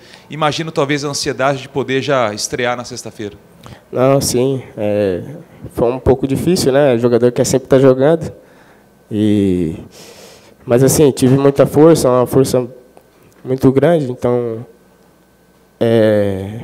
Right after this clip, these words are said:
Speaker 2: me sinto preparado. Durante todo esse tempo eu pre-, me preparei muito, me preparei muito pra, pra tá aqui, pra tá nesse momento.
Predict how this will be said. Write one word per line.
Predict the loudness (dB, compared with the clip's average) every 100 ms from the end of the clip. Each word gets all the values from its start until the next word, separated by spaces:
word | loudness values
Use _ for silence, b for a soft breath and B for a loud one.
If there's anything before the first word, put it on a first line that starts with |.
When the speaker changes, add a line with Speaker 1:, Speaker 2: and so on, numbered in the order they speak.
| -8
Speaker 2:
me | -4 -2
sinto | 0 0
preparado. | 0 2 2 2 0 2
Durante | 2 2 2
todo | 4
esse | 4 2
tempo | 0 0
eu |
pre-, | 0 0
me | 2
preparei | 2 2 2 2 2
muito, | 2 0 0 -6 -8 -12
me | -6 -4
preparei | 0 2 0
muito | 0 -4 -4
pra, | -2 -2 -4 -8 -14 _
pra | -6 -4
tá | -2
aqui, | -2 -2 -6 0
pra | 0
tá | 2 2
nesse | 2 -2 0
momento. | 2 2 0